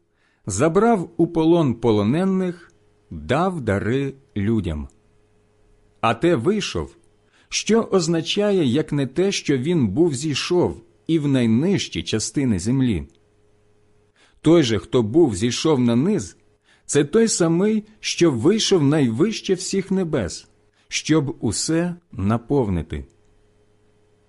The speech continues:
І він сам настановив одних апостолами, інших пророками, ще інших євангелистами і пастирями, і вчителями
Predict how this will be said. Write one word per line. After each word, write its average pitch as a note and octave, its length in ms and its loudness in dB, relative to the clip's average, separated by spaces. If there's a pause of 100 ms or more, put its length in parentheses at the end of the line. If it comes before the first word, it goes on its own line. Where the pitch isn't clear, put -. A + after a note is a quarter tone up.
(1080)
І B2 140 2
він A#3 220 4
сам F3 460 0 (100)
настановив E3+ 880 2
одних A#2+ 520 0
апостолами, D#3 880 -4 (560)
інших G3 640 2
пророками, D3+ 760 0 (320)
ще - 360 0
інших A#2 840 -2
євангелистами E3 1040 0 (120)
і D#3 100 0
пастирями, E3+ 880 0 (380)
і G3+ 120 2
вчителями D#3 880 -2